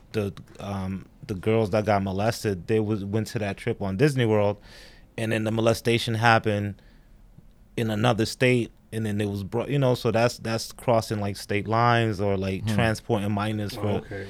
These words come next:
Speaker 3: What, what
Speaker 1: so
Speaker 3: is, what is this right here in, in the pen? It breaks my heart to, uh, to have
Speaker 1: Uh,
Speaker 3: known people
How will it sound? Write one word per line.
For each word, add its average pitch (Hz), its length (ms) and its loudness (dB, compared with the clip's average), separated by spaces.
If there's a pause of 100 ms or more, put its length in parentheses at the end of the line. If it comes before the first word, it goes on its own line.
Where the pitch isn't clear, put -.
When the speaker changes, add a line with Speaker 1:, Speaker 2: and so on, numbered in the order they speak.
Speaker 3:
What, 120 200 -6
what 120 80 -6
Speaker 1:
so 113 240 4
Speaker 3:
is, 135 120 -2 (1080)
what 135 240 -4
is 139 120 -2
this 143 200 -2
right 127 100 2
here 110 220 0
in, 110 80 -8
in 117 140 -6
the 117 80 -4
pen? 110 440 -2 (640)
It 107 140 -6
breaks 123 260 0
my 123 140 -2
heart 117 280 -2
to, 107 300 -8
uh, 107 640 -4
to - 140 -6
have 110 220 -2
Speaker 1:
Uh, 107 60 -4
Speaker 3:
known 107 180 -4
people 104 480 -4